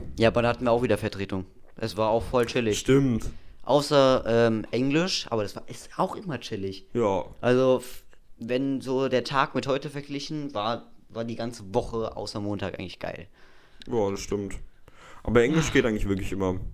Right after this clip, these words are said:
Speaker 1: Ja. Und meine Mutter fragt sich dann immer, warum ich mich freue, dass, da-, dass wir Ausfall haben.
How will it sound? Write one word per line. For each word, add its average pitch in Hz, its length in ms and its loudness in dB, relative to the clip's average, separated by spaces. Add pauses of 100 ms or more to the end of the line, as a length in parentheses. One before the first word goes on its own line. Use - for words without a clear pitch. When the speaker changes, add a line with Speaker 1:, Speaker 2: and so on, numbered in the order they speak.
(440)
Speaker 1:
Ja. 185 200 8
Und 131 340 6 (560)
meine 107 340 0
Mutter 104 560 2
fragt - 280 -8
sich - 100 -10
dann 104 80 -4
immer, 101 200 0
warum 95 220 0
ich - 120 -8
mich 87 140 -10
freue, 98 320 -2
dass, 85 260 -10
da-, 90 200 -8 (100)
dass 87 220 -6
wir 87 100 -6
Ausfall 85 360 -8
haben. 85 280 -10